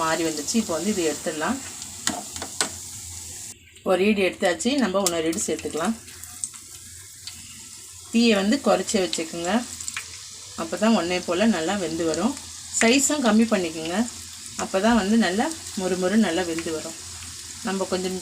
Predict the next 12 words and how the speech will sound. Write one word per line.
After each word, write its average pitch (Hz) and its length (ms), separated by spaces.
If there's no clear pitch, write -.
பெருசு 202 220
பெருசு 226 200
சைஸாக 226 320
போட்டோம்னாக்கா 208 580
அது 175 140
வேகாது, 208 540
மேலே 302 300
வெந்துடும், 220 420
உள்ளே 214 260
வந்து 190 160
மாவு 190 240
வேகாது. 160 420